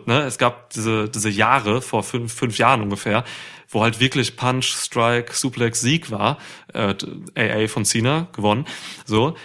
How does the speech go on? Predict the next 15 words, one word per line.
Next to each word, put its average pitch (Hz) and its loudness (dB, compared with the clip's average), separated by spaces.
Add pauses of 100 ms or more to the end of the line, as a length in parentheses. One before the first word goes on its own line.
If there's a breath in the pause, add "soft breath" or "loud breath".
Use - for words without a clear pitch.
(120)
Und 113 0
jetzt 127 4
hat 165 -2
man 139 2
halt 131 -2
echt 147 -4
auch - -10
krasses - 0
Wrestling 131 -2
dabei. 98 -2 (300)
Man 120 2
fährt 151 2
einen - -4
anderen 135 0
Stil 143 -2